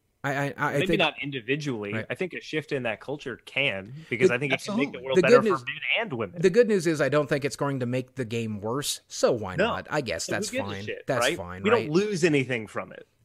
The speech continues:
Speaker 1: Right. I don't
Speaker 3: Right.
Speaker 1: feel like I'm gonna lose much from it. I will definitely lose something from it.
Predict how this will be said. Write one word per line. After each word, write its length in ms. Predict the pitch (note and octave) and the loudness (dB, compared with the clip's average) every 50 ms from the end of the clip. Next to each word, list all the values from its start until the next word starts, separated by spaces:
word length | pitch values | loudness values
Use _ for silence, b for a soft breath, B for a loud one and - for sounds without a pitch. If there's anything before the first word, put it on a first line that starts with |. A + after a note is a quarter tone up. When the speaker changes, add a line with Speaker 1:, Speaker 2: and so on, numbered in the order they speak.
| - - | -6 -4
Speaker 1:
Right. 180 | A#2 G#2+ G2+ | -2 0 2
I 60 | G2+ | 2
don't 80 | D#3+ E3+ | 4 4
Speaker 3:
Right. 120 | E3+ D#3+ | 4 4
Speaker 1:
feel 100 | D3 E3 | 4 2
like 140 | C#3+ C3+ A#2+ | 2 2 2
I'm 40 | C3 | 0
gonna 100 | B2 A#2+ | 0 0
lose 280 | A#2 A#2+ B2 A#2+ A2 G#2+ | 0 0 0 -2 -2 -4
much 320 | A#2 G#2+ G#2 A2+ A2+ - | -4 -2 -2 -2 -2 -4
from 240 | - - G2+ G2 F2+ | -8 -8 -8 -8 -6
it. 80 | G2+ - | -6 0
I 120 | - F#3 A#3 | 2 4 4
will 120 | G#3 D3 | 4 4
definitely 360 | A2 C#3 C#3+ B2+ B2 G#2+ G2 G#2+ | 2 2 0 0 -2 -4 -4 -4
lose 140 | C#3+ E3 | -4 -4
something 220 | - A2+ F#2+ E2 D2 | -4 -6 -8 -10 -12
from 200 | - F2 D#2+ A2+ | -12 -12 -12 -12
it. 80 | - | -14